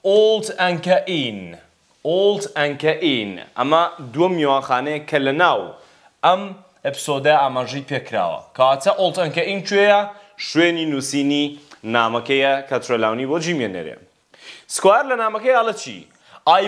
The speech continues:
bought a ship. کەشتێکم کڕیوە. کەشتەکەمان ناوی چییە؟ ناوی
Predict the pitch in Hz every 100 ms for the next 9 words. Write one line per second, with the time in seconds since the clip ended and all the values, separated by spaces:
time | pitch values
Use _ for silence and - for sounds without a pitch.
0 | 165 180 - 226 - 160 151 156 - -
1 | _ _ _ _ 208 202 277 247 233 170
2 | 190 180 120 87 - - - _ - 190
3 | 226 220 247 247 240 247 247 233 208 160
4 | 127 151 165